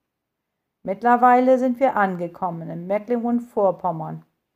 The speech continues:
Auch hier mussten wir die Kultur neu erlernen, sogar die Sprache. Es ging darum, möglichst wenig geistliche Ausdrücke zu verwenden und einfach und verständlich über den Glauben zu reden.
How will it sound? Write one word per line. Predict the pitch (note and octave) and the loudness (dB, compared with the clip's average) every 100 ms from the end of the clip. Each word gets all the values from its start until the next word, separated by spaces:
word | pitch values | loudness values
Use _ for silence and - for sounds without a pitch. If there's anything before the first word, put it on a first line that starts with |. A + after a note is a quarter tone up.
| _ _ _ | _ _ _
Auch | F#3 G3 | -4 -4
hier | - D4 B3+ | -4 2 2
mussten | G3 F#3+ G#3 - A3 G#3+ | 4 2 0 -6 -10 -4
wir | G3+ G3 F#3 - _ _ _ _ _ A3+ | 0 0 -2 -10 _ _ _ _ _ -10
die | G#3+ | -6
Kultur | - G3+ G3+ C4 C#4+ D#4 | -2 -2 -2 -2 2 2
neu | B3+ A3 A3+ | 4 4 2
erlernen, | A#3 A3+ G3+ F#3 F3+ F3 F3 - _ _ _ _ | 2 0 0 -2 -4 -6 -12 -20 _ _ _ _
sogar | - G#3 G#3+ A3 | -6 2 4 4
die | A#3 A#3 | 2 -4
Sprache. | - - B3 B3+ B3 F3 E3 D#3+ _ _ _ _ | -8 4 6 6 4 -4 -6 -10 _ _ _ _
Es | - G3+ | -6 -6
ging | - G#3+ G#3 | -6 -6 -2
darum, | F3+ F#3 A3 C4+ C4 | 2 4 4 4 2
möglichst | G#3+ A#3 B3 A#3+ A#3 - _ E3+ | 4 4 4 -4 -8 -12 _ -2
wenig | G#3 B3+ C#4 C#4 C#4+ - | 2 4 2 -2 -6 0
geistliche | G3 F#3 G#3+ A3 B3 B3 G#3+ | 4 4 4 -2 -4 0 2
Ausdrücke | F#3+ G#3+ - A3+ A3+ G#3 | 2 0 -2 -4 -2 -6
zu | - F#3 | -8 -4
verwenden | G3 F3 F#3+ G3+ G#3 A3 G#3+ _ _ | -4 -2 -2 -2 -4 -8 -8 _ _
und | F3 E3+ - | -14 -14 -2
einfach | F#3+ G#3+ C#4 C#4 C#4 C4+ | 2 2 2 2 2 2
und | G#3+ G3+ | -2 -2
verständlich | G3+ F3+ - G3 G#3+ A3 A#3+ A#3+ | -2 -4 -2 -2 -2 -4 -6 -6
über | A#3+ A#3 | -4 -4
den | B3+ B3+ | -2 -2
Glauben | G#3 F3 E3+ E3+ | 2 2 0 -6
zu | - | -10
reden. | F3 E3+ E3 E3 | -6 -8 -8 -16